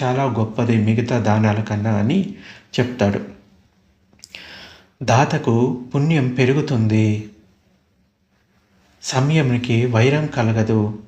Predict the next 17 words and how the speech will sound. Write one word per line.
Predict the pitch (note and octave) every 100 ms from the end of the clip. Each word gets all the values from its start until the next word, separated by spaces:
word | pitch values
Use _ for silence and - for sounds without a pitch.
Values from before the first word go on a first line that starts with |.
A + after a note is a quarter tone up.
| _ _ _ _ -
అంటే | A2 B2
సంయమనంతో | B2 B2 C3+ C#3+ C3+ B2+ B2 B2
ఉండేవాడికి | A2+ A2+ A#2+ A2 G#2+ - F#3+ G3+
ఎప్పుడు | B2 B2 C#3+
వైరం | B2 A#2+ C3+ C#3
కలగదు. | C3+ A2 A2 G#2+ G#2 G2+ G2+ - - - _ -
కుశల | C#3+ - E3+
కర్మికి | D#3+ C3+ A#2 A2 - A#2+ D#3 - - - _ _ _ _ _ C3+
పాపం | C3+ - D3 -
పోతుంది, | C3+ C#3+ D3 A#2+ A2+ G#2+ G#2+
అంటే | A2+ B2
కుశల | C3+ B2+ D#3
కర్మలు | D3 C3 A#2+ B2
చేసే | A#2+ - C3+ C3 B2+
వ్యక్తికి | A2+ A2+ C#3 B2+ A2+
పాపం | A#2+ - B2 B2 C3
పోతుంది. | B2 B2 B2 A#2 A2+ A2